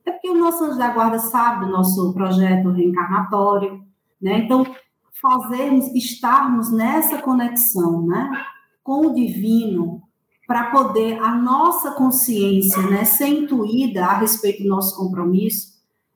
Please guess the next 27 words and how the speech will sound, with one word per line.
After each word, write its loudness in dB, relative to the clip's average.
é 0
uma 0
questão -2
muito 2
interessante. -2
Agora, -6
tem 0
uma, 2
uma 0
outra 0
questão 2
que -4
me 2
chamou 0
a 2
atenção 0
nessa 0
pergunta, -2
tá, 0
Carlos? -4
Essa -2
questão 0
de -2
uma 0
reencarnação 0
mais 2
suave. -2